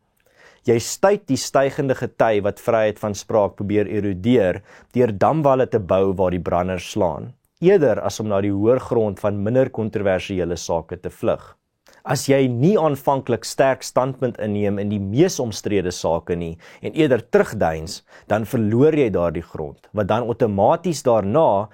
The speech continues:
die tweede mees omstrede saak skielik verhef tot die mees omstrede. Binnekort het jy so ver teruggeval dat daar nie meer minder omstrede sake bestaan om na te vlug nie, en dan verdrink al ons ander regte in stilte.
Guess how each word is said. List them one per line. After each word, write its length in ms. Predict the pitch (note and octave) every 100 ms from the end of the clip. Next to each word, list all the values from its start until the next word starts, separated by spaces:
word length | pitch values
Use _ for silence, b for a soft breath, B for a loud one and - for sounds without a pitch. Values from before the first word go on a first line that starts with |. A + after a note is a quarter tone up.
| B -
die 80 | G#2+
tweede 320 | C#3+ C3+ C3
mees 320 | G#2+ G#2+ G2+ -
omstrede 500 | G2 - G#2+ F#2+ G2
saak 400 | - F#2 F#2 - -
skielik 460 | - E3 D#3 D3+
verhef 400 | C#3 F#2+ F2+ -
tot 160 | - G2
die 80 | G2+
mees 320 | A2+ C#3+ -
omstrede. 640 | G#2+ F2 - C#2 A1+ A#1+ -
Binnekort 560 | D3+ G3 G3 C3 A#2+ A#2
het 140 | B2
jy 60 | A#2+
so 240 | - G#3 G#3
ver 400 | - D#3 C3+ -
teruggeval 680 | D3+ C#3+ C3+ - D2+ - b b -
dat 140 | A#2 A2+
daar 180 | A#2+
nie 140 | F#3 F3+
meer 240 | C#3+ C3
minder 320 | A2 B2+ D#3 D3
omstrede 560 | B2 - A#2+ A#2 G#2+
sake 400 | - G#2+ G2 A2
bestaan 560 | F#2+ - - C#3+ F#2+ F#2+
om 160 | G2+
na 80 | G#2
te 240 | G#2+ A#2+ -
vlug 320 | - E3 - D#2+
nie, 140 | F#2 b b b
en 180 | B2 G#2
dan 200 | A#2 C3+
verdrink 500 | D#3 G#2+ A#2+ C#3 - -
al 160 | F#3+ F#3+
ons 120 | - G2+
ander 260 | G2 F#2
regte 480 | D#2 D#2+ - - - - -
in 100 | F#2+
stilte. 500 | - G#2 F#2+ -